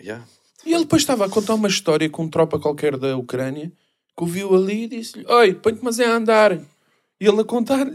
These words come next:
Speaker 2: ele depois disse para a gente
Speaker 1: Ai,
Speaker 2: se pôr a
Speaker 1: ganda, ganda
Speaker 2: andar.
Speaker 1: corajoso.
Speaker 2: <laughs> E, oh, puto, eles devem, devem dar grandes traços, também
Speaker 1: Yeah.
Speaker 2: digo-te já. <laughs> Não, digo-te já, primo.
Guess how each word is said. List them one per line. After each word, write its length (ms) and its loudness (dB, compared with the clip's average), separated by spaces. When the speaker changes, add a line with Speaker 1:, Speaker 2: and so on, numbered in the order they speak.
Speaker 2:
ele 140 2
depois 340 -4
disse 240 -2
para 120 6
a 40 4
gente 180 4
Speaker 1:
Ai, 40 -4
Speaker 2:
se 120 -2
pôr 200 10
a 240 10
Speaker 1:
ganda, 120 -6
ganda 240 8
Speaker 2:
andar. 120 6
Speaker 1:
corajoso. 600 4
Speaker 2:
<laughs> 240 -20
E, 60 -6
oh, 100 0
puto, 280 -12
eles 100 -8
devem, 240 -8
devem 320 -8
dar 160 -2
grandes 240 -6
traços, 320 -2
também 160 4
Speaker 1:
Yeah. 160 4
Speaker 2:
digo-te 160 -10
já. 160 0
<laughs> 1200 -4
Não, 240 2
digo-te 460 2
já, 400 4
primo. 280 2